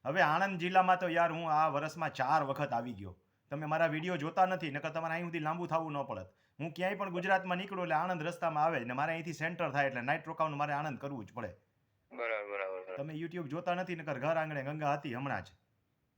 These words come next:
Speaker 2: બરાબર, બરાબર,
Speaker 1: હવે બીજું
Speaker 2: બરાબર છે.
Speaker 1: કે વ્યક્તિગત કોઈને મળવું શક્ય નથી.
Speaker 2: હા, હા.
Speaker 1: અગાઉ બધાને વ્યક્તિગત મળતો હતો, હવે તો WhatsApp-ના
Speaker 2: હા.
Speaker 1: જવાબ બી પૂરા આપી શકાતા નથી.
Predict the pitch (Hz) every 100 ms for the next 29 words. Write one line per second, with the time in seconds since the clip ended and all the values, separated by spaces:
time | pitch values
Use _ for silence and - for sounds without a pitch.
0 | _ 120 117 110 107 104 101 131 160 175
1 | 170 165 240 - - 175 135 147 185 185
2 | 190 185 180 151 175 160 143 147 143 113
3 | 127 170 - _ _ _ _ _ 110 104
4 | 101 - 123 135 151 123 127 147 120 -
5 | 139 135 113 123 170 127 117 123 117 151
6 | 143 113 127 156 156 156 135 147 147 131
7 | 139 123 139 123 120 117 107 104 110 147